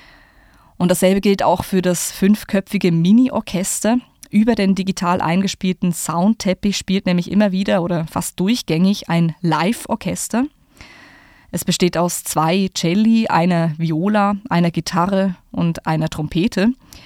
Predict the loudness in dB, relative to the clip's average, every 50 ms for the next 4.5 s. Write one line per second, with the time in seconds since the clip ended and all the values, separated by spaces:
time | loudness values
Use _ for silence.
0 | -20 -20 -20 -20 -8 -4 -2 0 2 2 2 2 0 0 -2 -2 0 0 0 -2
1 | -2 -2 -2 -2 0 0 0 0 0 0 -2 -2 -2 -2 -2 -2 -2 0 0 2
2 | 2 2 2 2 0 0 -4 -4 -4 -2 -2 -2 -4 -6 -8 -6 -4 -2 -2 -2
3 | -4 -6 -6 -6 -6 -4 -4 -4 -4 -4 -4 -4 -4 -6 -6 -4 -4 -2 -2 -2
4 | -4 -6 -8 -8 -4 0 2 2 2 2